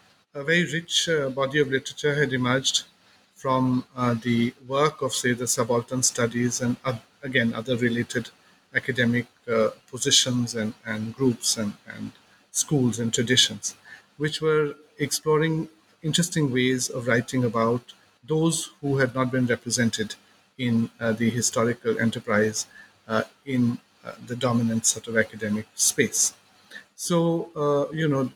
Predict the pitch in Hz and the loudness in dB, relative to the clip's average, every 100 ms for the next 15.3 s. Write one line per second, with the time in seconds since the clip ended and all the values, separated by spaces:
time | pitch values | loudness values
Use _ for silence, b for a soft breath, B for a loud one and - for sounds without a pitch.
0 | - 127 127 123 113 120 - - 117 - | -8 0 2 2 0 -2 -4 -4 2 4
1 | 117 113 107 - 117 - 117 113 - 110 | 4 0 -4 -12 -12 -6 -2 -2 -2 -2
2 | 123 - - - B B - 135 135 131 | -2 -4 -14 -18 B B -8 0 2 2
3 | 127 - 143 139 131 131 131 120 123 113 | 0 0 -2 0 0 2 2 2 0 -2
4 | 123 117 120 120 - 123 - 113 110 131 | -2 0 0 0 0 0 0 -2 0 0
5 | 147 147 139 120 113 - 110 104 - b | 2 2 2 -2 -4 -2 0 0 -2 b
6 | b b - - 113 113 113 110 120 120 | b b -6 0 0 2 0 2 2 2
7 | 123 - - 117 113 123 - 110 117 120 | 0 -2 -2 -2 0 -2 -2 -4 -2 -2
8 | - 160 - b b b b - - 160 | 0 -2 -4 b b b b -14 -6 -2
9 | 156 156 - 143 139 139 - - 156 196 | 0 0 -4 -2 0 0 -4 -10 0 2
10 | 202 - - 196 - 180 180 160 156 160 | 2 -2 -2 -2 0 0 2 0 -2 -2
11 | 160 156 143 139 135 127 117 113 107 - | -2 0 0 0 -2 0 2 2 -2 -8
12 | 117 113 - 107 - 107 - - - - | -6 -2 0 0 -2 -6 -10 -8 -10 -10
13 | b b b b - 117 113 - 117 113 | b b b b -6 0 2 2 -2 -2
14 | 120 110 110 - 190 - 135 131 127 131 | -6 -6 -2 2 2 2 -4 0 0 0
15 | 131 131 131 | 0 0 0